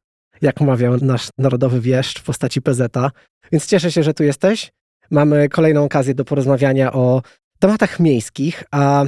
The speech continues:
tym razem z okazji premiery kolejnej już twojej książki, która ukaże się dwudziestego czwartego kwietnia. Czyli prawdopodobnie wtedy, kiedy ten podcast się też ukaże. Więc jest to akurat taki fajny zbieg okoliczności.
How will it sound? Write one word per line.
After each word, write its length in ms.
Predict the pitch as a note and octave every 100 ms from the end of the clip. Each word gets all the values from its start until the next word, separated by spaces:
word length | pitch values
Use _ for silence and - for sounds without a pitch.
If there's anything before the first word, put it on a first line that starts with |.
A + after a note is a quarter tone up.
| - _ _
tym 180 | - A#3+
razem 380 | C3+ A2+ A#2 C3
z 80 | B2+
okazji 280 | C3+ B2+
premiery 540 | B2+ D3+ C#3+ C3 C3 D3+ - _ _ -
kolejnej 600 | - C3 D3+ A#3 D3 A#2+
już 180 | A#2 -
twojej 220 | B2 A#2
książki, 680 | - B2 G#2+ - A#2+ A#2+ - _ _ _
która 200 | F3 G3+
ukaże 360 | F3 C#3 C#3
się 320 | D3 B2 A#2 C3+ -
dwudziestego 440 | B2+ B2+ - B2+
czwartego 680 | - B2+ - A2 A#2 A#2 A2 -
kwietnia. 600 | - C3 - A#2+ G2+ F#2 _ _ _ _ _ _ _ _
Czyli 300 | C#3 F3+ F#3+
prawdopodobnie 580 | D#3+ E3 C#3+ C3+ B2+
wtedy, 260 | A#2+ C3 B2+
kiedy 180 | B2+ A#2
ten 140 | B2+
podcast 360 | B2 C3+ G#3 -
się 100 | -
też 180 | - G3+
ukaże. 380 | - A2 G#2 - _ _ _ _ _ -
Więc 180 | C3 C#3+
jest 160 | B2+
to 60 | C3+
akurat 280 | - C3 -
taki 200 | A#2 C#3
fajny 220 | C#3+ B2+
zbieg 200 | C3 C3
okoliczności. 800 | - B2+ - A#2 - - D3+